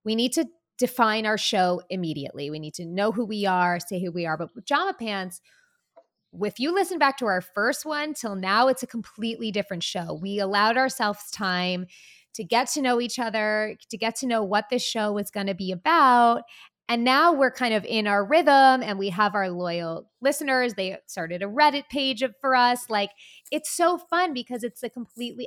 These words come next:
and it's a completely different side of myself too. I mean, I get to be the Jamie on Pajama Pants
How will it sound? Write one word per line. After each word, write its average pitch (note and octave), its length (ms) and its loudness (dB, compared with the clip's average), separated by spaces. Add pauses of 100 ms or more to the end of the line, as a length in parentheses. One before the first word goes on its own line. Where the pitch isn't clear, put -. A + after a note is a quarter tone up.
and C4 100 -2
it's C#4+ 140 0
a E4 60 -2
completely D#4+ 520 0
different B3 320 -4
side A3 240 2
of F3+ 120 -6
myself F#3+ 560 2 (100)
too. A3 300 -4 (520)
I A3+ 80 -2
mean, A3+ 220 -4
I A#3 200 4
get E4 200 2
to E4 100 -4
be A#3 200 -6
the G3 120 -6
Jamie F#3+ 480 -6
on F3 120 -6
Pajama E3+ 460 -8
Pants B3+ 440 -8